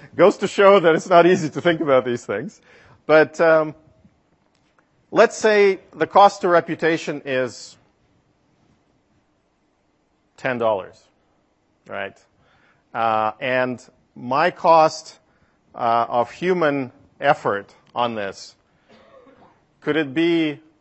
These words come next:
uh, higher than the cost to rep-, to the lost reputation? That's the key question here.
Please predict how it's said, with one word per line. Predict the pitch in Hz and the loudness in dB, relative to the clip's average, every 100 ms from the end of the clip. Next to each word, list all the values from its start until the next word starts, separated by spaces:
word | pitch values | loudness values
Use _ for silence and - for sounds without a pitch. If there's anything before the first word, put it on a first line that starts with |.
| _ _ - | _ _ -8
uh, | 120 123 120 117 113 107 104 101 101 - | -4 -2 -2 -2 -2 -4 -4 -6 -10 -10
higher | - 151 170 214 226 - _ _ _ _ _ _ _ _ _ _ _ _ _ | 2 4 4 -2 -6 -12 _ _ _ _ _ _ _ _ _ _ _ _ _
than | 123 139 143 | -2 -2 -2
the | 139 | -2
cost | 147 147 143 - - _ _ | 2 2 2 -8 -20 _ _
to | - 131 | -6 -2
rep-, | 131 - | -2 -2
to | - 135 | -8 -6
the | 135 | -2
lost | 131 135 135 | 2 2 2
reputation? | 131 135 123 139 143 202 220 _ _ _ _ _ _ _ _ _ _ _ _ _ _ _ _ _ _ _ _ _ _ - | -6 -6 -8 -8 -8 -14 -18 _ _ _ _ _ _ _ _ _ _ _ _ _ _ _ _ _ _ _ _ _ _ 0
That's | 180 185 - | 0 0 -6
the | 180 | -6
key | - 175 | -4 -2
question | 170 160 - 123 | 0 0 -4 -10
here. | 113 92 | -8 -8